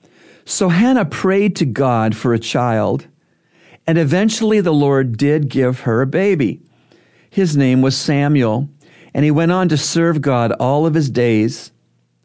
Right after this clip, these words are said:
There are two interesting verses in First Samuel chapter one.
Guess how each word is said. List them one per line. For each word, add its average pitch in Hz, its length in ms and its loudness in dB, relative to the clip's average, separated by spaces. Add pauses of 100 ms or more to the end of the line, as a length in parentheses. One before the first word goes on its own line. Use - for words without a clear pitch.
(400)
There 311 140 0
are 247 80 2
two - 280 0
interesting 170 500 0
verses 135 440 0
in 123 80 2
First 147 380 -2
Samuel 123 420 0
chapter 117 480 -2
one. 107 480 -2